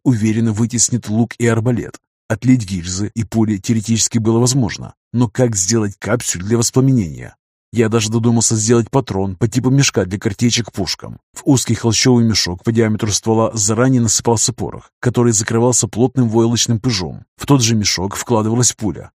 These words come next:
Затем мешочек толщиной в сантиметр с лишним и длиной около пяти зашивался. То есть у меня получился аналог патрона.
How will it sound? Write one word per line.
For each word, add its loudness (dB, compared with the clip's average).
Затем 2
мешочек -2
толщиной 0
в -2
сантиметр 0
с 0
лишним 0
и 0
длиной 2
около 0
пяти 0
зашивался. -2
То 4
есть 0
у -2
меня 0
получился 0
аналог 0
патрона. -4